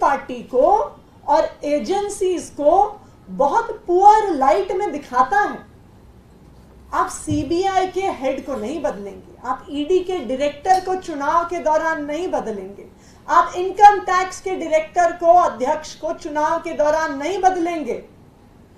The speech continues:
उनके विपक्ष पर हमले को नहीं रोकेंगे। लेकिन अगर कोई प्रचार में कह दे कि झूठी गिरफ्तारियां हो रही हैं, तो ईसीआई को उससे objection है।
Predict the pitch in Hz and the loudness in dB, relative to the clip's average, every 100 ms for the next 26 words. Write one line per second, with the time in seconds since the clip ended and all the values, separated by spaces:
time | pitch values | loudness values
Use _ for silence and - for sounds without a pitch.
0 | - - - 403 427 381 359 392 403 403 | -20 -6 0 2 2 2 2 4 4 4
1 | 392 403 392 - 277 285 359 440 466 453 | 0 6 6 6 -2 0 2 2 0 0
2 | 453 403 381 370 359 311 240 170 - - | 2 2 0 0 0 0 -2 -2 -10 -20
3 | - - - - - - 240 302 349 359 | -20 -20 -20 -20 -20 -12 0 0 0 -2
4 | 330 370 381 392 381 311 262 311 311 339 | 2 4 2 0 -4 -4 -4 2 6 6
5 | 339 294 269 - 311 403 339 302 - - | 4 0 -6 0 0 2 0 -2 -4 -10
6 | - - - - - - - - - - | -20 -20 -20 -20 -20 -20 -20 -20 -20 -20
7 | - - 302 196 214 311 349 415 415 294 | -20 -4 -4 -4 -2 -2 4 4 4 2
8 | 285 277 - 277 262 359 415 440 403 359 | -2 -4 -4 0 2 4 2 2 4 4
9 | 339 294 285 262 269 180 175 - - - | 4 0 -4 -6 -6 -10 -12 -20 -20 -20
10 | - 247 - - 262 - 294 254 233 226 | -12 -10 -10 -8 -10 -8 -4 -2 -2 -4
11 | 214 208 - 196 190 180 190 - - 359 | -4 -4 -6 -12 -12 -14 -16 -14 -10 -8
12 | 277 | -8